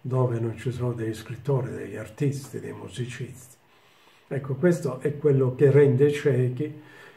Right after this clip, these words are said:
quando si è presi dal proprio monoculturalismo, dalla propria appartenenza culturale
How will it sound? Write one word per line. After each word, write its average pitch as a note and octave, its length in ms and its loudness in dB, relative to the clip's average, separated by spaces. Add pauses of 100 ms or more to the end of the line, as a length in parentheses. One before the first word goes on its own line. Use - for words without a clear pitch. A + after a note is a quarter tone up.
(240)
quando C3 400 0 (100)
si - 280 -2
è C#3 100 8
presi C3 800 2
dal A#2+ 140 -4
proprio B2+ 440 0
monoculturalismo, B2 1700 -2 (100)
dalla B2+ 240 -2
propria B2+ 500 0
appartenenza B2+ 960 -4 (140)
culturale B2 1080 -8